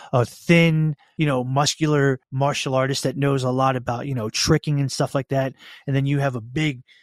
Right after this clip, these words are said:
solid muscle, beefy guy like Michael Jai White. And I'm just like, "Wow, they actually made that pretty good." Like, the way that they're,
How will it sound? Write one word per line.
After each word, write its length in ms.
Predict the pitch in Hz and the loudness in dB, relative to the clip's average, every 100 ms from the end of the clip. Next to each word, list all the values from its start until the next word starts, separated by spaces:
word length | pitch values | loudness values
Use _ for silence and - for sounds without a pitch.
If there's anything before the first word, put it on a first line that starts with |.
| _ _ - | _ _ -6
solid 640 | - - - 160 156 139 | -2 0 0 0 0 2
muscle, 380 | 139 143 - 151 | 4 4 4 0
beefy 500 | 120 147 160 - 135 | 0 2 2 2 -4
guy 220 | 139 131 | -2 -2
like 200 | 127 113 | -2 0
Michael 300 | 147 156 135 | 2 2 0
Jai 260 | 127 135 127 | -2 0 0
White. 460 | 117 143 170 135 - - - | 2 4 4 2 -8 -20 -12
And 140 | - 143 | -4 0
I'm 120 | 170 | 0
just 160 | 170 156 | -2 -4
like, 140 | 113 - | -8 -12
"Wow, 680 | 127 117 127 127 117 95 - - _ - | -18 -12 -6 -6 -6 -10 -16 -20 _ -16
they 400 | 135 131 165 156 | -2 2 2 2
actually 400 | 147 - 160 139 | 0 -2 -2 -2
made 440 | 127 127 131 120 | -2 -2 -2 -4
that 260 | 120 - - | -6 -4 -4
pretty 220 | 143 127 | -4 -4
good." 320 | 117 127 113 | -6 -6 -6
Like, 200 | 123 113 - - - | -10 -12 -16 -20 -6
the 80 | 139 | -2
way 240 | 117 143 151 | 2 2 2
that 180 | 135 - | -2 -2
they're, 280 | 135 123 | -2 -4